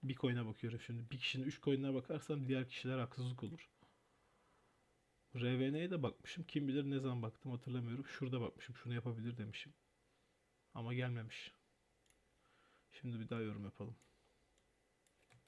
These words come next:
R V N günlükte "Al sat, al sat." diyerekten devam ediyor. Daha öncesinde güçlü bir aldan sonra güçlü bir sata dönmüş, fakat tekrar ala dönmüş. Hemen bunun o zaman haftalığına bakıyoruz. Çünkü günlükte bir kararsızlık var.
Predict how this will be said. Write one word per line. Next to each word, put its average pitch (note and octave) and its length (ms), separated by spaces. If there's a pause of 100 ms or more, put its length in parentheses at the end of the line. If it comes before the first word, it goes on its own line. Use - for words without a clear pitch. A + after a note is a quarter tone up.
(2250)
R F3 180
V E3 140
N D#3+ 100
günlükte D3 400
"Al D3+ 160
sat, D3 260
al C#3 120
sat." C#3 280
diyerekten C#3 640
devam C#3 340
ediyor. A#2+ 360 (420)
Daha C#3+ 180
öncesinde B2 360
güçlü B2+ 360
bir C3+ 40
aldan C3 320
sonra C3 300
güçlü B2+ 420
bir B2+ 60
sata C3 340
dönmüş, C3+ 460
fakat C#3 400
tekrar C3+ 340
ala A#2 280
dönmüş. G2+ 540
Hemen B2+ 360
bunun A#2+ 220
o A#2+ 60
zaman A#2+ 220
haftalığına A#2 560
bakıyoruz. G#2 340
Çünkü A#2 280
günlükte A#2 380
bir - 40
kararsızlık A#2 680
var. - 200